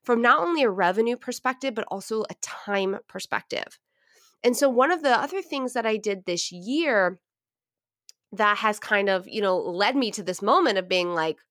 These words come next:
"What's next?" is I started to simplify a lot in my business. So not only was I listening to this pull to slow down,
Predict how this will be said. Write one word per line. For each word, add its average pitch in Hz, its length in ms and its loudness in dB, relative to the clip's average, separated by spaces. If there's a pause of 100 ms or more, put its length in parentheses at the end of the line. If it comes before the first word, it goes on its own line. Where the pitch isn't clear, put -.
(300)
"What's 214 260 -2
next?" 277 680 -2 (680)
is 247 180 6
I 254 120 4
started 277 420 0
to 240 100 -8
simplify 277 720 -2
a 190 120 0
lot 196 260 2
in 208 80 -4
my 160 140 -6
business. - 720 -8 (800)
So 247 560 2
not 233 200 2
only 294 220 -2
was 254 120 -4
I 226 100 -2
listening 220 360 -4
to 254 80 -6
this 240 140 -6
pull 226 220 -6
to 247 100 -12
slow 254 260 -4
down, 175 400 0